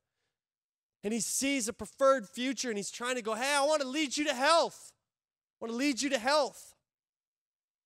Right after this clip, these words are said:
I wanna get you to a place. I see where you could go. I see the potential." But all sin that Hebrews twelve tells us trips us up, so easily entangles us, it starts with temptation, church.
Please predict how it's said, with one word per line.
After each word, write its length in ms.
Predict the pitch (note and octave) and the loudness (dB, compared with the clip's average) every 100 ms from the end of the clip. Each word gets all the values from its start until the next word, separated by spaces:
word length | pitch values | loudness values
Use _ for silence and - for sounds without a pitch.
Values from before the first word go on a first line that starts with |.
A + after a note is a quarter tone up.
| _ _ - | _ _ -4
I 40 | |
wanna 120 | G#3+ | -2
get 240 | G3+ C4+ - | 0 0 0
you 80 | C#4+ | 2
to 80 | |
a 60 | C4 | 0
place. 400 | - C#4+ C#4 - | 2 2 2 0
I 80 | A3 | -2
see 320 | - B3+ C#4+ | -2 0 -2
where 160 | C#4 C4+ | -2 -6
you 200 | B3 B3+ | -8 -10
could 200 | A#3+ G3+ | -12 -6
go. 240 | A#3+ D#3+ - G#3+ | -4 -4 -10 -8
I 140 | G3 | -4
see 300 | G3+ - C4+ | -2 -2 -4
the 100 | B3+ | -6
potential." 800 | A3+ A3 A#3 A3+ G#3+ - A2+ D#2+ _ _ _ _ _ _ _ _ _ _ _ _ - | -10 -10 -10 -10 -12 -16 -18 -20 _ _ _ _ _ _ _ _ _ _ _ _ -8
But 80 | A3 | -2
all 320 | A#3+ D4 D4+ | 2 4 2
sin 460 | - - D#4+ D4 A#3+ | 0 -6 -6 -6 -4
that 200 | G#3 - - _ _ | -6 -8 -20 _ _
Hebrews 340 | B3+ A#3 A#3+ - | -12 -8 -10 -4
twelve 260 | C#4 C4+ | -4 -4
tells 240 | C4+ B3 G#3+ | -6 -8 -8
us 140 | G3 | -12
trips 340 | - C#4+ G#3 | -10 -10 -10
us 180 | B3+ - | -12 -10
up, 320 | B3 A#3+ - | -8 -8 -10
so 160 | - A3+ | -8 -6
easily 460 | A#3+ B3+ C4 B3+ A3 | -6 -6 -4 -4 -4
entangles 640 | F#3 G#3+ C4 C4+ G3+ D#3 | -4 -6 -6 -6 -8 -6
us, 320 | D3+ - - _ _ _ _ | -8 -8 -16 _ _ _ _
it 140 | G3+ - | -6 -4
starts 580 | - B3 C4+ A#3+ - | -6 -4 -4 -4 -8
with 160 | A3 G3 | -12 -10
temptation, 640 | G3+ E3 - B3 - E3+ | -10 -8 -4 -4 -6 -12
church. 540 | C#3 D3 A#2 _ - | -12 -12 -14 _ -20